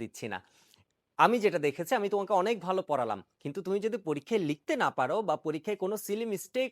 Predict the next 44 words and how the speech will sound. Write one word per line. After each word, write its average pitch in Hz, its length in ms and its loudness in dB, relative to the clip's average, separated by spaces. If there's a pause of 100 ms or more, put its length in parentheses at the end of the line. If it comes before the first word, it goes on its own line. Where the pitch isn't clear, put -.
(100)
করে 165 160 4 (100)
আসো, 226 180 -2 (400)
তখন 220 260 2
কিন্তু 226 160 0 (100)
আলটিমেট 175 520 0 (100)
তোমার 165 260 2
রেজাল্টটা 135 400 2
ড্রপ 110 180 0 (100)
করবে। 104 220 -6 (440)
তো 196 40 2 (200)
পড়া 202 280 10
যেমন 247 180 6 (100)
দরকার, 202 220 4 (140)
পড়া 170 180 6 (160)
আদায় 147 280 4
করাটাও 208 440 2
কিন্তু 208 160 -2 (120)
অনেক 139 200 0
বেশি 123 160 -6 (100)
দরকার। 101 240 -4 (280)
আর 135 60 8 (160)
এর 208 160 8
জন্য 220 160 4 (100)
আমি 202 180 0
রাখছি 170 200 -4 (160)
প্রতি 233 300 2 (100)
উইকে 190 320 0
এক্সাম, 101 360 -2 (400)
মানে 190 160 8
আমার 233 180 8
এখানে 247 240 4
তুমি 247 180 0
ক্লাস 208 240 10 (140)
করবা, 254 300 8 (340)
দেখবা 180 200 4 (100)
দুই 202 160 0
দিন 233 140 0
ক্লাস, 233 180 4 (160)
একদিন 165 260 -2
এক্সাম, 120 340 2 (180)
তিন 190 180 4
দিন 233 160 0
ক্লাস, 214 240 6 (220)
একদিন 156 220 0